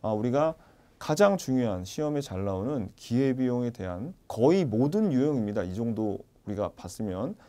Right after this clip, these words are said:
에 대해서 다 알아봤어요. 자, 그다음엔, 어, 다음엔 핵심 주제 이 번에서는 우리가,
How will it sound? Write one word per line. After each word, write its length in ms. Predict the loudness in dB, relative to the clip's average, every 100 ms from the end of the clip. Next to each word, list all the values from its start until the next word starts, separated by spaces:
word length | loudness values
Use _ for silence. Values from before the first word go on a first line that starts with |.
| -20 _
에 80 | -6
대해서 240 | -6 -6
다 280 | -6 -6 -8 -6
알아봤어요. 720 | -2 -2 -2 -4 -4 -6 -10 _ -20 _
자, 140 | -10
그다음엔, 500 | -2 2 2 2 -2 -6 -20 _ -18 -6
어, 140 | -4
다음엔 320 | -2 0 0
핵심 640 | -2 -6 -2 0 0 0 -6 -16 _
주제 280 | -4 0 2
이 220 | 2 0
번에서는 680 | 2 2 0 0 -2 -2 -4
우리가, 340 | -4 0 0